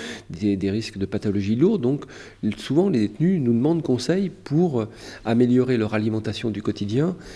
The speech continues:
et de manger, euh, plus de produits frais, et cetera. De moins faire confiance à l'industrie pour vous nourrir. Vous voyez, tout ça a du sens. Euh, on veut pas le voir, mais ça doit rentrer dans les problèmes régaliens.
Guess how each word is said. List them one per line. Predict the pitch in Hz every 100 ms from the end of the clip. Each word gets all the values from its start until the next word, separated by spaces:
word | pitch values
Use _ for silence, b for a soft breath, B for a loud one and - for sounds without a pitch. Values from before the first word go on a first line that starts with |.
| B B
et | 123
de | 123
manger, | 101 98 92 120 151
euh, | 127
plus | - 113
de | 101
produits | - 95 92
frais, | 95 127 143
et | 131
cetera. | - 139 156 147 B B B
De | 101
moins | 117 156
faire | 147 113
confiance | 117 107 139 139 120
à |
l'industrie | 101 104 98 - 135
pour | 117
vous | 113
nourrir. | 110 110 - B
Vous | B B
voyez, | 156 185
tout | 165
ça | -
a | 175
du | 123
sens. | - 156 147 131 - B B B B - -
Euh, | 131
on | 127
veut | 120 120
pas | 117
le | 113
voir, | 131 175 180
mais | 123 110 107 B
ça | - 120
doit | 123 160
rentrer | 131 110 -
dans | 135
les | 107 104
problèmes | 107 123 113
régaliens. | 135 120 120 113 113